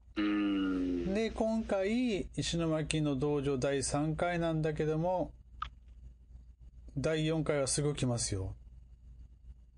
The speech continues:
Speaker 2: 十一月、
Speaker 1: うん。
Speaker 2: 熊本なので。
Speaker 1: うーん。ちょっとね、その時また行けるように、ちょっと。
Speaker 2: 本当ですね。
Speaker 1: あれ。
Speaker 2: 本当ですね。あの、ちゃんと美味しいもの食べれる準備をします。「そこかい！」みたい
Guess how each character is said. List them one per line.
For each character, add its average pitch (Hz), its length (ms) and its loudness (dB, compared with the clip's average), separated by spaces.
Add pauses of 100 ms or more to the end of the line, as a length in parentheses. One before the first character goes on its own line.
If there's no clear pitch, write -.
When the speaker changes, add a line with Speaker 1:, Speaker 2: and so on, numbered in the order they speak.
(280)
Speaker 2:
十 135 160 2
一 151 40 2
月、 107 120 2
Speaker 1:
う 107 320 2
ん。 117 40 0
Speaker 2:
熊 123 260 2
本 120 300 2
な 113 120 0
の 104 160 0
で。 - 160 -4 (840)
Speaker 1:
う 107 40 0
ー 104 40 4
ん。 98 720 0 (800)
ち 117 40 0
ょ - 20 2
っ - 120 0
と 113 100 0
ね、 113 120 2
そ 123 100 2
の 123 80 2
時 113 180 2
ま 95 140 2
た 98 60 2
行 95 180 2
け 113 80 0
る 101 160 2
よ 98 180 2
う 90 60 2
に、 82 140 -2
ち - 100 -2
ょ - 40 -6
っ - 60 -12
と。 85 280 -2 (420)
Speaker 2:
本 156 160 0
当 165 140 -2
で 175 80 0
す 185 180 2
ね。 135 420 0
Speaker 1:
あ - 20 -2
れ。 131 60 -4 (140)
Speaker 2:
本 147 140 0
当 151 100 0
で 151 140 0
す - 160 -2
ね。 120 680 0
あ 135 180 0
の、 123 460 0 (160)
ち - 80 -4
ゃ 151 80 2
ん 147 80 0
と 147 280 0
美 151 120 4
味 147 60 2
し - 140 0
い 170 40 2
も 160 140 4
の 143 100 2
食 135 160 2
べ 135 140 2
れ 139 100 2
る 127 140 2
準 123 140 2
備 110 120 0
を 107 40 -2
し 107 120 -4
ま 104 80 0
す。 - 160 -2
「そ 160 180 -2
こ 294 200 0
か 320 240 2
い！」 247 100 2
み 135 80 2
た 170 100 0
い - 60 -2